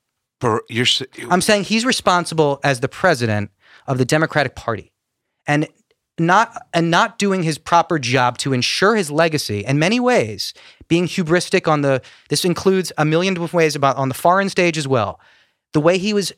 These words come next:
Speaker 2: overconfident in pretty much everything he did showed. And it's
Speaker 1: Hmm.
Speaker 2: showing right now, and it's really fucking embarrassing, and it's leading to four years of digression.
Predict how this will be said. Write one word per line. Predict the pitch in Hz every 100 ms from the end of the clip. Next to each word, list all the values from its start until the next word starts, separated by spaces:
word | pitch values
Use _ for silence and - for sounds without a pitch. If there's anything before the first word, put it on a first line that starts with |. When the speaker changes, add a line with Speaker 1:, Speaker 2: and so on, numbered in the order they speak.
| _ _ _ _ _ -
Speaker 2:
overconfident | 185 190 - 156 139 151 127
in |
pretty | - 175
much | 170 147
everything | 143 139 156 151
he | 123
did | 110 120 120 120 - _ _ _ _ -
showed. | - - 120 92 98 _ -
And | 147 139
it's | 95
Speaker 1:
Hmm. | 87
Speaker 2:
showing | 170 170 165
right | 151 117
now, | 117 117 143 - - -
and | 147
it's | 143 127 139
really | 135 160 165 175
fucking | - - 151 - 135
embarrassing, | 123 139 147 139 135 120
and | 120 117
it's | 123
leading | 135 131 127
to | -
four | 120 135 147
years | 135 123 120 - - _ -
of | 120 120 110 - _ _ -
digression. | 127 113 95 -